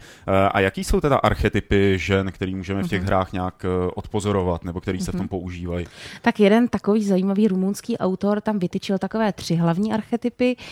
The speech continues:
Speaker 2: On jim říká Barbie, Lucy a Xena.
Speaker 1: Aha.
Speaker 2: Eh, Barbie, to je taková ta klasická ozdoba s-,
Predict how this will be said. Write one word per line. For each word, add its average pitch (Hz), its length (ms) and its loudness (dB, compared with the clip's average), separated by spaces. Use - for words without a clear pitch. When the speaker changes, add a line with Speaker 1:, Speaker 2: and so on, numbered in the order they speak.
Speaker 2:
On 202 120 4
jim 226 100 4
říká 220 260 2
Barbie, 196 540 6
Lucy 202 400 4
a 214 100 -6
Xena. - 460 -4
Speaker 1:
Aha. 90 200 -6
Speaker 2:
Eh, 170 320 4
Barbie, 202 680 4
to 202 120 2
je 202 480 4
taková 190 440 2
ta 196 100 -4
klasická 185 840 -2
ozdoba 190 680 4
s-, - 180 -10